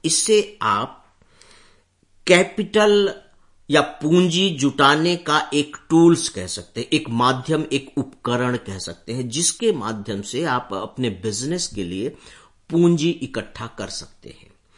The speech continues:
शेयर से का, क्या करते हैं? शेयर जब हम जारी करते हैं, तो शेयर के जरिए हमारे पास पैसा आ जाता है, उस पैसे से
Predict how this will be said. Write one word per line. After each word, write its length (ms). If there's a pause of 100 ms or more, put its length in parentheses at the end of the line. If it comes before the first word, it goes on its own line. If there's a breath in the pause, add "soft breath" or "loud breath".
(340 loud breath)
शेयर 380
से 140
का, 160
क्या 240
करते 360
हैं? 140
शेयर 400
जब 160
हम 160
जारी 300
करते 420
हैं, 300
तो 140
शेयर 480
के 180
जरिए 320
हमारे 280
पास 320
पैसा 280
आ 180
जाता 320
है, 120
उस 280
पैसे 320
से 300